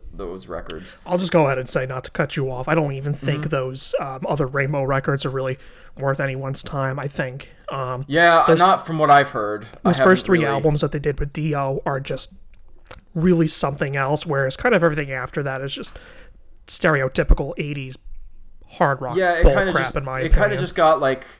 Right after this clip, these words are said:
Speaker 1: it, it's like they, I don't know, when Dio left, it really, uh, they really lo-, uh, lost a lot, I felt.
Speaker 2: Yeah.
Speaker 1: Um, and, uh, then, of course, he was in Black Sabbath. Arguably, uh, he saved Black Sabbath,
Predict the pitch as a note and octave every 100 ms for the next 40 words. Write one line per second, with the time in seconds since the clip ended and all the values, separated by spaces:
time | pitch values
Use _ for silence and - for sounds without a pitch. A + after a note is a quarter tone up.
0 | - - - - - D#3+ D#3 - F3 A#3
1 | A#3 A3 - - - - - G3+ G#3 D#3
2 | D3 D#3+ G3+ A#3 F3 E3 D3+ D3 C#3+ E3
3 | D3+ D3 - _ _ - - - - C3
4 | - C3+ D#3+ C#3+ C#3+ F3 D3 B2 - -
5 | B2 G#2+ G2+ G#2+ G#2 - G#2+ F2+ F2+ F2+
6 | F2 F#2+ - E2 - - C#3+ B2 - -
7 | B2 A#2+ B2 B2 B2 - - - - -
8 | - _ - - _ _ E3 F3+ F3+ F#3
9 | F#3 F#3+ D3+ G3+ G#3+ G#3+ G#3 - G3+ F#3
10 | F#3 E3 F3+ F3+ - D#3+ E3+ F3 - -
11 | F#3 F#3 F3 F3 E3+ D#3+ C3+ - C#3+ C3+
12 | B2+ C3+ C3+ - C#3 D#3 C3+ D3 D3 D3+
13 | - C#3+ D3 D#3 D3+